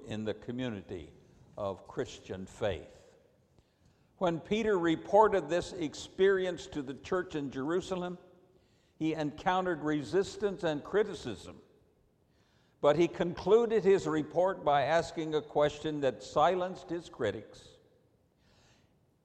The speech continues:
If then God gave them the same gift that he gave us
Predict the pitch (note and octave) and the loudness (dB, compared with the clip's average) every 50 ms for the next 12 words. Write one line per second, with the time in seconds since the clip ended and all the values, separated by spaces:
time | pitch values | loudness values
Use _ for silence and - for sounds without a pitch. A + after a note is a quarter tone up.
0 | - - F3 D#3+ - - C3+ A#2 F#3 G#3+ F#3 B2+ G#2 G#2 A2 G#2 G#2 G#2+ - - | 4 6 6 6 6 4 -4 0 2 2 4 2 0 0 -2 -6 -12 -16 -18 -20
1 | - - - _ - A#2 G#2+ C3 C#3+ D#3+ F3+ G3 G#3 F#3+ E3 E3 E3 E3+ F3+ F#3 | -20 -20 -20 _ -12 2 6 8 10 10 10 10 8 8 6 4 6 6 6 6
2 | F#3 F3 D#3+ E3+ F3+ F3+ F#3 E3+ D#3+ C3 - - - F3+ E3+ F#3 F3+ F3 E3 D3 | 2 2 2 2 2 2 0 0 0 0 0 0 0 0 2 2 -2 -4 -4 -6
3 | B2 A#2 D#3+ F#3 F#3 F3 - - C#3 C#3+ C#3 B2 C3 D3 D3 B2+ A#2 C#3+ D3 D#3+ | -2 0 2 2 2 2 -2 -2 2 2 2 2 2 -2 -2 0 2 2 4 4
4 | F3 F3 E3+ A#2+ F#2 E2 D#2+ - - - - - - - | 2 4 4 4 4 4 0 -2 -6 -12 -14 -16 -18 -18